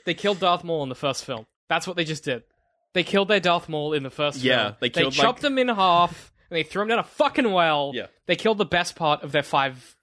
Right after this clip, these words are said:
Speaker 1: quadrology or whatever the fuck it's
Speaker 2: Yeah,
Speaker 1: gonna
Speaker 2: like,
Speaker 1: be.
Speaker 2: he could have been, like, they could have done the thing where
Speaker 1: Oh,
Speaker 2: he,
Speaker 1: fuck.
Speaker 2: he, like, could never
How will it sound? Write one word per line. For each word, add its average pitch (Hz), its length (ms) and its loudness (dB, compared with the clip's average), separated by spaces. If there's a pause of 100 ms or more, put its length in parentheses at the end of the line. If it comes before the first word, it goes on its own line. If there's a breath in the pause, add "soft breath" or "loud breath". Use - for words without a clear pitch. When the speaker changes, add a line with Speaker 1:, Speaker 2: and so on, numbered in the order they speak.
(200)
Speaker 1:
quadrology 127 640 -4
or 110 60 -12
whatever 113 180 -14
the 113 60 -14
fuck - 260 -8
it's - 60 -2
Speaker 2:
Yeah, 180 80 6
Speaker 1:
gonna 170 80 4
Speaker 2:
like, 160 100 0
Speaker 1:
be. - 60 -8
Speaker 2:
he 165 100 -2
could 185 160 0
have 196 140 -2
been, 139 500 4 (380)
like, 127 160 -4
they 139 100 0
could 151 160 0
have 147 140 0
done 139 180 2
the 139 80 0
thing 120 300 -2
where 113 100 2
Speaker 1:
Oh, 92 80 0
Speaker 2:
he, 120 300 2
Speaker 1:
fuck. - 120 -10
Speaker 2:
he, 123 240 -2
like, 117 260 0 (180)
could 127 200 0
never 117 600 2